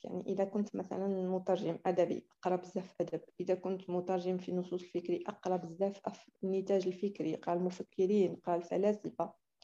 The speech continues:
إذا كنت مترجم في المجال الطبي، حاول تقرأ بزاف ترجمات طبية حتى تكتسب اللغة والأسلوب وال-،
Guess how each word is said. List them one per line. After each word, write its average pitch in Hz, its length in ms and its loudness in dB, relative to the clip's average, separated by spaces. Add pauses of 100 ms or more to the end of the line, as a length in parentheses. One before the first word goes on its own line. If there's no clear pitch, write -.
(480)
إذا 180 160 0
كنت 202 280 -2
مترجم 185 600 2
في 185 140 -4
المجال 185 340 4
الطبي، 180 600 2
حاول 185 300 2
تقرأ 180 280 -2
بزاف 175 420 0
ترجمات 202 680 2 (760)
طبية 208 360 8
حتى 208 260 2
تكتسب 214 540 0
اللغة 196 500 2
والأسلوب 196 800 6
وال-، 196 400 8